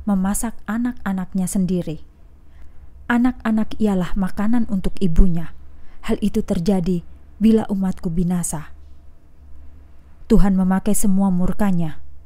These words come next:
Ia mencurahkan semua amarahnya. Ia membuat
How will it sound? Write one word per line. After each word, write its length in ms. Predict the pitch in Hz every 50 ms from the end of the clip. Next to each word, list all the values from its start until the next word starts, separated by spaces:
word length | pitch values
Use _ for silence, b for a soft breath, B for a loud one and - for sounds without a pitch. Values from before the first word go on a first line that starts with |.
| - - - - - -
Ia 160 | 233 226 208
mencurahkan 640 | 202 202 185 - 202 190 185 170 - - 190 175 175
semua 400 | - - 208 175 180 185 190 -
amarahnya. 720 | - 180 180 165 165 185 175 - - 185 175 175 165 - - - - - - - - b b b b b b b -
Ia 140 | 240 226 226
membuat 400 | 208 202 208 196 180 202 202 -